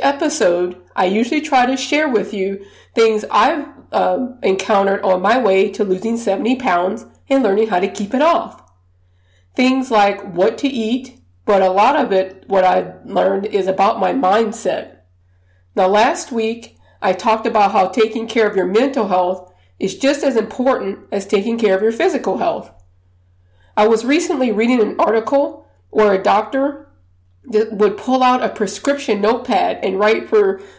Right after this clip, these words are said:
some of their patients, "Walk thirty minutes for three days a week." It's amazing what getting physical activity can do for your health. So go ahead and listen to episode twenty-two for help on that one.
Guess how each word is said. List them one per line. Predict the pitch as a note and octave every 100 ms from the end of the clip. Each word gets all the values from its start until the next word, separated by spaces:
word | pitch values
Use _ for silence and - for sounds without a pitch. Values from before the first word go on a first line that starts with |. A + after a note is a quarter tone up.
| _
some | - A3 A3
of | G3
their | F#3+
patients, | - A3+ A#3 G#3 F#3+ - - _ _ -
"Walk | G3 C4 - - -
thirty | A3 B3+ C4+
minutes | G3+ A#3 A#3+
for | - F3
three | D#3 F#3 G3+
days | A3+ G3+ G3+
a | G3+
week." | F3 C#3 - - _ _ _ _ _ _ _
It's | G#3 G3
amazing | G#3 G#3 G#3+ B3 C#4+ D4 D4
what | - G3 F3+
getting | G#3 A#3+ B3
physical | A3 A3+ C4 A#3+
activity | G#3+ G#3+ F#3 F3+ G3 A#3 - - _
can | - C#4 -
do | G3+
for | G#3 A#3
your | C4 C#4+
health. | F4 - - - - _ _ _ _ _ _ _
So | - C#4+ C#4+
go | C#4 E4+
ahead | F4 C4 C4+ C4+
and | G3+ F#3+
listen | A3 C#4+ C4+
to | C#4 -
episode | - - B3+ B3
twenty-two | - G#3 A3+ C4+ - A3 F#3+ A#3 - _ _ _
for | - G3 F#3+ F#3+ - -
help | F#3+ F#3+
on | G#3 A#3
that | C4+ -
one. | B2+ F2+ -